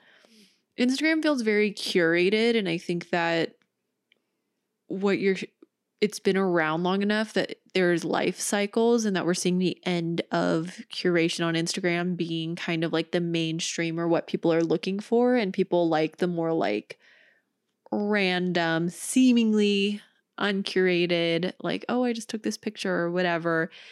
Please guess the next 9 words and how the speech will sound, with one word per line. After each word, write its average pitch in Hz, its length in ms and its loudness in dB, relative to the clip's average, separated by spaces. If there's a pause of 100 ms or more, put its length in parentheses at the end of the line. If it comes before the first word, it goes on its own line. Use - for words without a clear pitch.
(140)
And 196 100 0
I 202 40 2
think 208 180 -2
that 180 160 -2
stems 180 360 -4
from 175 200 -2
TikTok's 180 500 -4
per-, - 240 -6
um, - 680 -8